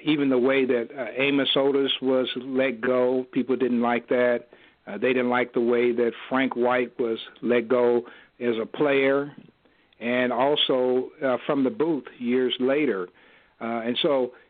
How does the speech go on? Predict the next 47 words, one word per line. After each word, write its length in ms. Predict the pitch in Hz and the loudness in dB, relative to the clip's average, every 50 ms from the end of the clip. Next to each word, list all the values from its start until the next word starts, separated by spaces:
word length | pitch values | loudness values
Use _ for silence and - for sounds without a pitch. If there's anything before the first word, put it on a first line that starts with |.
| _ _ | _ _
y-, 180 | - 120 123 - | -4 -4 -4 -6
you 300 | 185 165 147 160 175 165 | -6 -2 0 0 2 2
lost 340 | 147 151 156 185 202 185 - - | 2 2 2 0 0 -2 -2 -2
a 60 | 156 131 | 0 0
lot 220 | 135 139 143 135 | 2 2 2 0
of 100 | 120 113 | 0 0
black 240 | 120 131 135 131 123 - | 0 0 0 -2 -4 -2
fans 300 | - 160 160 156 143 131 - - | -2 0 0 0 -2 -4 -2 -4
because 380 | 131 117 - 139 123 120 113 98 - | -4 -2 0 0 0 0 -2 -4 -8
y-, 140 | 117 127 - _ _ _ _ _ _ _ | -14 -18 -20 _ _ _ _ _ _ _
they 140 | 127 147 170 | 0 0 2
didn't 240 | 170 175 151 135 127 - - - | 0 0 -2 -2 -6 -8 -6 -4
feel 340 | 175 165 160 160 151 139 123 | 0 0 2 2 0 0 0
that 240 | 127 120 120 117 117 - - _ _ _ _ _ _ _ _ - _ _ _ _ _ _ _ - _ _ - _ - | 0 0 2 0 0 -2 -8 _ _ _ _ _ _ _ _ -20 _ _ _ _ _ _ _ -20 _ _ -20 _ -2
these 260 | 135 143 139 131 123 | 0 0 2 2 -2
ball 340 | 123 120 113 143 151 165 160 | -4 -4 -2 0 0 0 -2
players 340 | 160 - 175 156 143 135 131 - | 0 0 0 0 2 0 0 -2
were 60 | 120 | -4
getting 320 | 117 120 151 147 143 139 | 0 0 0 2 2 2
the 80 | 131 123 | 2 2
respect 520 | 113 110 - - _ - 156 147 143 - | 0 0 -2 -4 _ 0 -2 -2 0 -2
that 100 | 131 113 - | -6 -2 0
they 120 | 135 127 | 0 2
were 160 | 123 123 113 | 2 2 0
due. 520 | 110 101 104 151 160 151 131 117 107 107 107 _ - - - _ _ _ _ _ | -2 0 -2 0 2 2 2 0 -2 -4 -8 _ -20 -20 -20 _ _ _ _ _
And 460 | 127 123 127 127 131 127 127 123 120 117 - _ _ | -6 -4 -2 0 0 0 0 0 -2 -4 -8 _ _
it, 260 | - 139 143 127 120 120 | -6 -4 -4 -4 -2 0
I 100 | 156 165 | 0 0
was 180 | 160 143 123 | 0 0 -2
almost 380 | 160 156 139 170 156 151 - - | 0 -2 0 -2 -2 -2 -2 -2
like 240 | 143 127 117 - - | -2 -2 -2 0 -2
you 80 | 143 | -2
used 320 | 143 143 147 151 151 - - | 0 0 0 0 0 -2 -4
the 60 | 127 | -2
ball 240 | 117 123 135 135 131 | -2 0 0 0 -2
player 400 | - - 139 127 123 120 127 131 | -2 0 0 2 2 2 2 0
up 200 | 139 135 - 127 | 0 -2 -2 -4
and 160 | 113 113 117 | -2 0 0
then, 300 | 135 135 135 135 123 107 _ _ - - _ _ _ _ | 0 2 0 0 -2 -4 _ _ -20 -20 _ _ _ _
then 120 | 131 131 131 | 0 2 2
you 100 | 131 127 | 2 2
get 180 | 120 139 127 | 2 0 0
rid 240 | 120 127 143 151 143 | 2 2 2 2 2
of 120 | 135 117 | 0 -2
them. 260 | 107 107 101 101 107 120 139 - - - | -2 -4 -10 -10 -12 -12 -14 -14 -12 -6
You 140 | 165 156 151 | -2 0 2
know, 220 | 147 135 123 120 | 2 2 0 -2